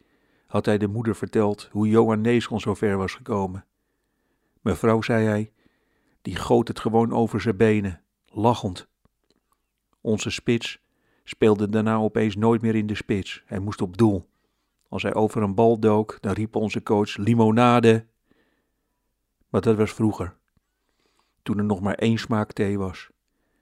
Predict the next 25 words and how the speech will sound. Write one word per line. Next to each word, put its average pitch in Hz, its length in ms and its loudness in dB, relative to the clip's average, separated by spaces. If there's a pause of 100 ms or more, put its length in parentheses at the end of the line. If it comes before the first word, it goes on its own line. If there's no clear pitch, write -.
(640)
Nu 123 360 2 (420)
kregen 104 360 0
theebestellers 110 680 0
een 101 120 -8
houten 107 360 -2
koffer 110 360 -2
vol 117 200 -2
met 107 160 -4
vakjes - 440 -4
op - 140 -10
tafel. 95 520 -6 (840)
Sinds - 280 -8
kort 117 260 0
flikker 113 380 -2
ik 107 140 -2
die 107 100 -2
meteen 110 360 0
op 110 100 -4
de - 80 -4
grond. 101 440 -6 (920)
Theedrinkers 113 600 0
zijn 110 180 0
dat 104 160 0
niet 110 180 -4
gewend, 107 520 -2